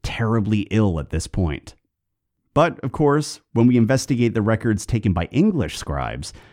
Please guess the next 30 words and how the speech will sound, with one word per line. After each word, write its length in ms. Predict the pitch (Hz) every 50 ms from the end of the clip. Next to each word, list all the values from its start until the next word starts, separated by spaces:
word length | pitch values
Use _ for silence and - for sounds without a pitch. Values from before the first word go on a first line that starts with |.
| _ _ _ _
they 120 | - -
don't 200 | 135 175 170 147
say 260 | - - 151 139 110 - -
anything 480 | - 120 143 151 - - - 85 82
about 240 | 80 71 78 76 73
an 100 | 71 71
illness. 540 | 67 60 53 55 53 - - - - - - _ _ _ _ _ _ _ _ _ _ _ _ -
In 100 | - 92
fact, 520 | - - 190 180 110 69 78 - - - _ _ _
their 220 | - 101 131 160 165
accounts 400 | 147 - - 139 120 120 117 -
would 140 | 117 104 92
give 160 | 117 110 120
you 80 | 120
the 80 | 107 110
impression 420 | 104 98 - 117 107 - - 117
that 160 | 107 104 - - _
absolutely 680 | - 110 127 131 135 - - 139 131 131 123 - 131
nothing 420 | 117 110 104 101 95 - 131 117 110
was 120 | 104 92
happening 500 | - - 113 117 117 - 90 82 78 80
during 240 | 78 82 78 73 76
this 140 | 71 69 -
period. 540 | - 117 123 127 101 76 64 - - - - _ _ _ _ _ _ _ _ _ _ -
And 100 | - 98
that 200 | 120 156 - -
silence 500 | - - - 170 196 170 104 80 64 -
by 140 | - - 92
the 100 | 85 87
scribes 680 | - - - 143 151 107 78 57 50 50 - - -